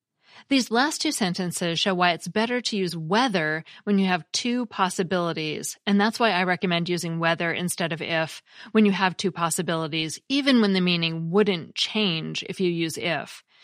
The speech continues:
It's safer and more consistent. Here's a final pair of examples. Call Squiggly if you're going to arrive Friday. Call Squiggly whether or not you're going to arrive Friday.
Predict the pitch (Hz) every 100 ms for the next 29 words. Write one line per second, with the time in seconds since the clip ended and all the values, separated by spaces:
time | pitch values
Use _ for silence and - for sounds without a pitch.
0 | - 262 254 - - 185 165 180 160 156
1 | 156 156 156 170 156 151 143 - 147 -
2 | - _ _ _ _ _ _ _ - -
3 | 285 240 220 - 202 196 180 - 170 165
4 | 160 151 165 151 156 143 143 - - _
5 | _ _ - - - 220 262 - 196 190
6 | 190 190 - 214 - 247 226 226 240 233
7 | 190 180 214 - 165 156 156 151 202 233
8 | _ _ _ _ _ - 226 - 285 320
9 | - 285 277 277 220 180 180 180 - 190
10 | 190 240 262 - - 185 185 170 165 180
11 | 156 156 147 143 - 156 147 147 143 143